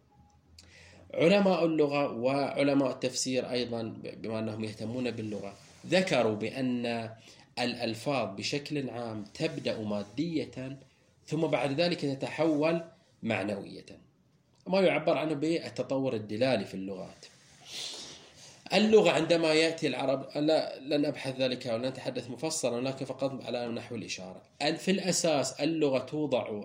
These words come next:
هذه الألفاظ للمعاني المادية. يعني، عندما ي-، ي-، يقال الشيء معين، مثلًا:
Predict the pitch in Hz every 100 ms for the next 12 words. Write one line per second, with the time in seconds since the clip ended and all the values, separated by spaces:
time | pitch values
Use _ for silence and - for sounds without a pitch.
0 | - 139 151 147 131 135 - 127 113 123
1 | 127 107 127 131 127 107 - 107 98 -
2 | 98 87 - _ _ _ _ _ - -
3 | - 117 127 135 139 139 147 147 139 127
4 | 127 - 127 139 139 113 - 131 127 117
5 | 104 110 117 113 98